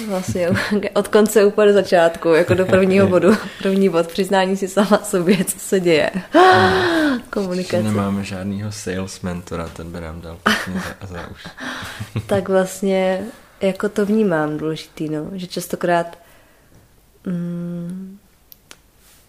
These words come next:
Speaker 1: častokrát v tomhle uhoněném nebo v té ukvapené době, ve které se nacházíme, i když teda věřím, že situace, která, kterou nám život přinesl za poslední téměř rok, rok a půl, nás všechny trošku zastavila,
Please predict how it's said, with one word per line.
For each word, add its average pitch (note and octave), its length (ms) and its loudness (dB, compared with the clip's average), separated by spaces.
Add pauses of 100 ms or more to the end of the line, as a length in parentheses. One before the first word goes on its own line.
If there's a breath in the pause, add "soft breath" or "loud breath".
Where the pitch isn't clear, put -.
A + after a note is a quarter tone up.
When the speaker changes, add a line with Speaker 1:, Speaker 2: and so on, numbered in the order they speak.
(200)
Speaker 1:
častokrát G#3 500 4
v G#3 60 -10
tomhle G#3 220 -2
uhoněném G3 640 2
nebo F#3+ 200 -2
v - 80 -18
té G3 200 0
ukvapené F#3+ 560 2
době, F3 320 2
ve F3 100 0
které F3 260 -4
se F#3+ 120 -6
nacházíme, F3 680 -2
i E3+ 100 -6
když E3 200 -12
teda E3+ 220 -6
věřím, E3 420 -4
že E3 300 -4
situace, E3 600 -6 (200)
která, E3+ 560 -8 (320 loud breath)
kterou F#3 200 -4
nám E3+ 320 -2
život E3+ 260 -6
přinesl E3+ 420 -6
za F3 120 -2
poslední E3+ 680 -8 (600 soft breath)
téměř F3+ 320 -6
rok, F3 180 0
rok F3+ 320 0
a F3+ 40 -2
půl, E3+ 280 -4
nás E3+ 200 -4
všechny F3+ 340 -6
trošku F3 340 -6
zastavila, F3 680 -2